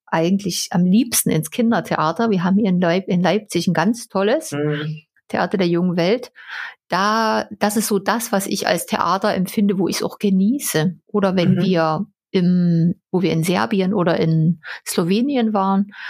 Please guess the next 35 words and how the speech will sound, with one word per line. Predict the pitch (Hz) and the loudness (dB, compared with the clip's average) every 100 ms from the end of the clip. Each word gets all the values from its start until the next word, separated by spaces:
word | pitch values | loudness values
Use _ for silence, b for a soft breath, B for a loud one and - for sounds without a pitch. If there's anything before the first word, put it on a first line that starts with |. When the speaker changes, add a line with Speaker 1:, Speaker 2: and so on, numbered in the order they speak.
| B - | B -4
Speaker 1:
da | 175 | -2
war | 196 202 | 0 2
mir | 196 | 0
auch | 196 202 | 0 0
wichtig, | 190 190 - 175 - - _ | 0 0 -2 0 0 -4 _
ins | - 185 - | 0 0 0
Kindertheater | - 214 180 - - 160 175 | 0 2 0 0 -2 -2 -4
zu | - | -2
gehen, | 175 170 | 0 2
ins | 165 - | 0 -2
Puppentheater. | - 247 233 196 196 190 196 185 190 B B B | -4 -2 0 0 0 0 0 0 -2 B B B
Da | 202 | -2
hab | 180 | 0
ich | 208 | -2
zwar | - 185 | -2 0
nicht | 185 - | 0 0
jetzt | 175 - - | -2 -2 -2
in | 185 | 0
Slowenien | - 185 180 196 | 0 0 2 0
zum | 196 | 0
Beispiel | 196 185 214 | -4 -2 0
nicht | 185 - | 0 0
alles | 196 196 | 0 0
verstanden, | - 180 - 208 247 330 330 - B B _ _ | -2 -2 0 0 0 -2 -2 -6 B B _ _
aber | - 196 202 180 | -2 0 0 0
ich | 165 | 0
Speaker 2:
Mhm. | |
Speaker 1:
konnte | 175 202 214 | 2 2 2
mir | 202 185 | 2 2
so | 185 | 2
ein | |
bisschen | 180 233 - 202 196 | 0 -2 0 0 0
die | 196 | 0
Handlungen | 190 214 214 196 196 196 190 - _ _ _ | 0 2 2 2 2 2 0 -6 _ _ _
verfolgen | - 190 - 202 196 202 | -4 -4 -2 0 2 0